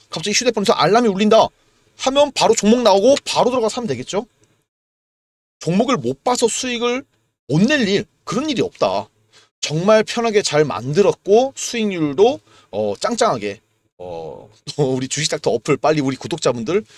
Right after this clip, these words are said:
사용해 보셔야겠죠. 어, 기능 소개는 간단해요. 이렇게까지 말씀을 드리고, 어, 간혹 가다가 문의하시는 게 "이거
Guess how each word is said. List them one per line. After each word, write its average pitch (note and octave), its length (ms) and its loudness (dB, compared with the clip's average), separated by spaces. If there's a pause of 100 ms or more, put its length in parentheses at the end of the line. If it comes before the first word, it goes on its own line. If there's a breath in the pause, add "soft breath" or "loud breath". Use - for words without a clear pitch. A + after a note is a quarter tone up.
(180 soft breath)
사용해 F3 360 -4
보셔야겠죠. A#2 640 -2 (440 loud breath)
어, B2+ 120 2
기능 C4 380 2
소개는 B3+ 420 2
간단해요. G#3 600 2
이렇게까지 E3 640 -2
말씀을 C#3+ 340 -4
드리고, - 500 -2 (280 loud breath)
어, - 80 -8
간혹 G3+ 260 0
가다가 A#3 260 4
문의하시는 F3+ 580 2
게 A#3 160 4
"이거 F3+ 280 -2